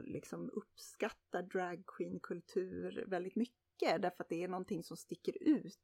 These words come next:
ur stadsbilden. Men där är ju människor så jävla anpassningsbara. Därför att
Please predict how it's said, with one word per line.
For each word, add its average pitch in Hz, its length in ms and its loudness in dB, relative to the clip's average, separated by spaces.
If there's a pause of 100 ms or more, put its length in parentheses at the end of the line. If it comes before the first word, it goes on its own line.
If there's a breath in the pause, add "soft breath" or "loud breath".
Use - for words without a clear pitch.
(600)
ur 180 260 4
stadsbilden. - 880 2 (240)
Men 214 300 6
där 214 200 6
är 311 120 6
ju 226 120 8
människor 175 480 -2
så - 220 -6
jävla 175 580 0
anpassningsbara. - 960 0 (580)
Därför 190 220 4
att - 360 -4